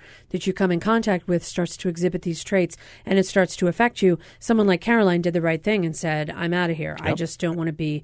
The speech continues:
Speaker 2: Absolutely.
Speaker 1: continually affected and drawn into this
Speaker 2: Oh, no,
Speaker 1: web."
Speaker 2: it's a, it's like a Venus flytrap. Yeah.
Speaker 1: So once you can self, protect yourself, you really want to.
Speaker 2: Right.
Speaker 1: In this situation, if somebody really thinks that they have a question, are they exhibiting some of these signs or symptoms?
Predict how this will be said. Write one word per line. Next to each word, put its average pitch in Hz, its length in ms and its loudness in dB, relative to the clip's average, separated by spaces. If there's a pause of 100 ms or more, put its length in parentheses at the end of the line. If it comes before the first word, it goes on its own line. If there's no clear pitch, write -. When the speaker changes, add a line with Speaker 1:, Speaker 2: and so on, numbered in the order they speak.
(120)
Speaker 2:
Absolutely. 80 320 0
Speaker 1:
continually 196 500 4
affected 170 460 -2
and 165 120 0
drawn 170 360 0
into 165 240 -2
this 156 160 0
Speaker 2:
Oh, 180 80 4
no, 180 80 6
Speaker 1:
web." 151 160 4
Speaker 2:
it's - 80 -2
a, 90 120 -2
it's 92 220 -2
like 92 240 0
a 80 200 -2
Venus 90 280 0
flytrap. 87 440 -6 (280)
Yeah. 78 80 -18 (400)
Speaker 1:
So - 160 0
once 196 320 2
you 214 60 0
can 196 160 0
self, 180 340 0
protect - 380 -2
yourself, 170 480 0
you 160 80 -2
really 147 180 -2
want 147 280 -4
to. - 180 -14 (180)
Speaker 2:
Right. 71 160 -14 (1900)
Speaker 1:
In 330 220 8
this 311 180 6
situation, 196 840 2 (380)
if 196 140 -6
somebody 269 420 4
really 202 320 4
thinks 196 320 0
that - 160 -4
they 180 140 2
have 170 180 -2
a 170 60 -2
question, 175 480 -4
are 185 200 2
they 190 140 4
exhibiting 170 500 0
some 165 200 -4
of 151 100 -6
these 151 180 -4
signs 160 280 -4
or 156 60 -10
symptoms? 165 520 -8